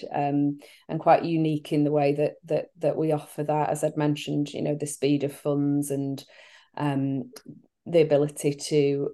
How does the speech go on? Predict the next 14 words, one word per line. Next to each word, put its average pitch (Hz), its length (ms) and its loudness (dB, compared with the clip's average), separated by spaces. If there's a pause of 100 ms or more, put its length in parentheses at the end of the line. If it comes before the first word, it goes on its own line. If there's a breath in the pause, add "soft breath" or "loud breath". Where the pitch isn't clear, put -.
um, 139 560 -4 (560)
lend 143 400 2
without 143 320 2
taking 147 340 0
legal 143 220 0
charge 165 380 4
over 143 180 0
the 139 80 -4
property. 143 540 -4 (320 loud breath)
But 190 160 0
we've 190 160 0
had 214 200 4
a 220 60 4
look 196 380 0